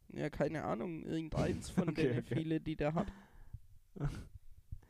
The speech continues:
Speaker 2: Ja, ich mu-, ich muss jetzt kurz an Alles wird gut sowieso denken.
Speaker 1: Ja, safe.
Speaker 2: <laughs> Wenn das halt in so einer Warteschleife kommt, dann denkst du, <laughs> dann,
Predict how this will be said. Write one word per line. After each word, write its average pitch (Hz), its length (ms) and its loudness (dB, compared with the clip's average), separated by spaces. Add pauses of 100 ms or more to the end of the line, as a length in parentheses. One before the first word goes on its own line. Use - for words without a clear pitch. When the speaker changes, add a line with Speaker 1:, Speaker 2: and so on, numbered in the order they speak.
(480)
Speaker 2:
Ja, - 100 2
ich 123 300 2
mu-, 139 180 2
ich 139 140 -2
muss 143 200 2
jetzt 135 140 -2
kurz 135 240 4
an 117 180 4
Alles 120 340 2
wird - 180 0
gut 135 240 2
sowieso 120 460 4
denken. 120 460 0 (600)
Speaker 1:
Ja, 156 240 8
safe. 147 320 -2
Speaker 2:
<laughs> 185 380 4
Wenn 190 80 2
das 135 160 4
halt 131 140 6
in 135 100 6
so 131 100 2
einer 117 140 4
Warteschleife 123 600 6
kommt, 123 260 2
dann 107 120 -2
denkst 117 200 -2
du, 147 60 6 (440)
<laughs> - 380 -2
dann, - 180 2